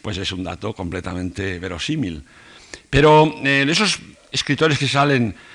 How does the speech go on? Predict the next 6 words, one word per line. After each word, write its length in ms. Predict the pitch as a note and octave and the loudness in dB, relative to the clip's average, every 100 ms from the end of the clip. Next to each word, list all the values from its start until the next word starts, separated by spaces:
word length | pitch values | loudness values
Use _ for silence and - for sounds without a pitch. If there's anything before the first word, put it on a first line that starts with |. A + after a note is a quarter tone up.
| - - _ - | -20 -20 _ 0
y 120 | C3 | 2
actúan 380 | - - G3+ F#3+ | 2 2 0 0
como 220 | B2 G2 | -4 -4
tales, 400 | A2+ F#2 F#2+ C#3 - - _ _ _ _ _ _ _ _ _ _ _ _ _ - _ _ _ _ | -6 -6 -8 -12 -18 -20 _ _ _ _ _ _ _ _ _ _ _ _ _ -20 _ _ _ _
pues, 380 | A#2+ C3+ C3 C3 | 2 4 4 2
mm, 240 | C3+ B2+ | 2 0